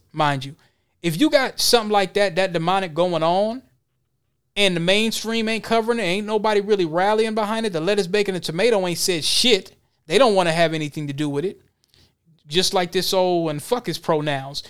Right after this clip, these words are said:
this asshole that killed those kids down there, and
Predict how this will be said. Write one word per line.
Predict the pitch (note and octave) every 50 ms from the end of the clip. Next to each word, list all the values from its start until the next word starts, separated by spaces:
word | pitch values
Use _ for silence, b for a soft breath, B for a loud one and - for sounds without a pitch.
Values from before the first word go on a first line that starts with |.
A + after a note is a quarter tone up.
| b b
this | b D#3+ D#3 - -
asshole | F3 F#3 F#3 F#3 F#3 - G3 F#3+ F3
that | E3 D#3
killed | - - G#3+ G3+ F#3+ F3
those | F3+ F3+ F3 -
kids | - - G#3 G#3 G3 E3 D3
down | D3 E3+ F3 F3 F3 F3 F3
there, | F3 F3 F3 E3 D3+
and | D3 D3